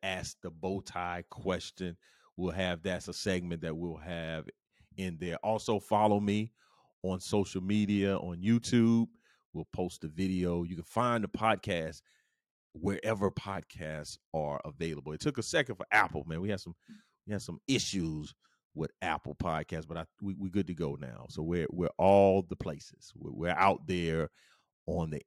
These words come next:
on Be-, Beyonce's internet. So wherever you find your podcast, you can find the Best Advice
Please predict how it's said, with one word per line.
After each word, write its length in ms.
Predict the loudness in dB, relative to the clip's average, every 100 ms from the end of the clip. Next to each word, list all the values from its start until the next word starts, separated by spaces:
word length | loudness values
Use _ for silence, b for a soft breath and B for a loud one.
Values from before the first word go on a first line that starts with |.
| _
on 240 | -6 -4 -4
Be-, 260 | -8 -4
Beyonce's 540 | -2 -2 -2 -2 -2 -6 -8
internet. 480 | -6 -6 -10 -12
So 260 | -8 -6 -6 -8
wherever 340 | -2 6 8 8
you 160 | 6
find 460 | 6 6 6 6 4
your 140 | 2
podcast, 760 | 2 4 4 4 0 2 0 -4 b b b _
you 80 | -10
can 100 | -10
find 460 | -4 -2 -2 -4
the 80 | -6
Best 400 | -6 -4 -4 -8 -20 _ _ _ _ _ _ _ _ _
Advice 480 | -10 -4 -2 -2 -4